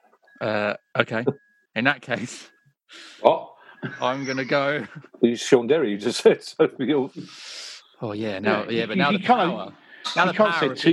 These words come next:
Speaker 1: people
Speaker 2: things.
Speaker 1: deciding. No, I'm gonna go Sean Derry. I'm gonna go
Speaker 3: Okay.
Speaker 1: Sean.
Speaker 3: Sean
Speaker 1: Sean's
Speaker 3: Derry
Speaker 1: number
Speaker 3: it is.
Speaker 1: four. Although, you know, shout out to Danny Butterfield, who has obviously got two numbers in this list. There's a good player. Shout out to Dean
Speaker 3: Yeah.
Speaker 1: Austin as well, who we mentioned
Speaker 3: Yeah,
Speaker 1: earlier, who we haven't even
Speaker 3: yeah.
Speaker 1: talked about, but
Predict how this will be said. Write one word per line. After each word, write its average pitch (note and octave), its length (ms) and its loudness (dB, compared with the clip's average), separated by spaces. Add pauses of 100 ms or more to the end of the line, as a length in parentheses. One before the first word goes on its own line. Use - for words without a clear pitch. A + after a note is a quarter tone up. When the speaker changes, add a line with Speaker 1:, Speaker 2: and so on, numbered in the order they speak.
Speaker 1:
people - 80 -6
Speaker 2:
things. A2+ 160 0
Speaker 1:
deciding. B2+ 340 -4
No, D#3+ 160 6
I'm E3 140 0
gonna G3+ 120 -2
go F#3 100 2
Sean E3 260 -2
Derry. C3 300 0 (300)
I'm C#3+ 100 6
gonna C#3 140 0
go B2+ 80 2
Speaker 3:
Okay. A#2+ 180 2
Speaker 1:
Sean. A#2 240 -4 (560)
Speaker 3:
Sean - 200 4
Speaker 1:
Sean's G#2 80 2
Speaker 3:
Derry G#2+ 120 4
Speaker 1:
number A2 140 0
Speaker 3:
it A2 60 -2
is. G2+ 140 -6
Speaker 1:
four. - 100 -20 (100)
Although, F#3 300 0
you F#3 80 -2
know, E3+ 260 -2
shout F3+ 300 0
out D#3 180 -6
to D#3+ 60 -12
Danny D#3+ 240 0
Butterfield, B2 540 -6 (180)
who B2 80 -8
has A#2+ 100 -10
obviously A#2+ 260 -8
got A#2 180 -10
two C#3 140 -6
numbers A#2+ 280 -6
in B2 80 -8
this A2+ 160 -10
list. A#2+ 180 -6
There's A2+ 160 -12
a - 40 -20
good A2+ 100 -12
player. C#3+ 200 -6
Shout E3 160 -4
out D#3 140 -8
to - 60 6
Dean G#2+ 100 0
Speaker 3:
Yeah. C3 60 -4
Speaker 1:
Austin C3+ 340 -10
as A#2+ 80 -6
well, E3+ 140 -2
who C3+ 80 -8
we B2+ 40 -8
mentioned A#2 280 0
Speaker 3:
Yeah, A#2 60 2
Speaker 1:
earlier, B2+ 240 -2
who G#2+ 60 -14
we A#2+ 60 -8
haven't B2+ 140 -8
even A#2+ 140 -6
Speaker 3:
yeah. A#2 40 -8
Speaker 1:
talked D3 200 -6
about, G2+ 300 -2
but A2 180 -2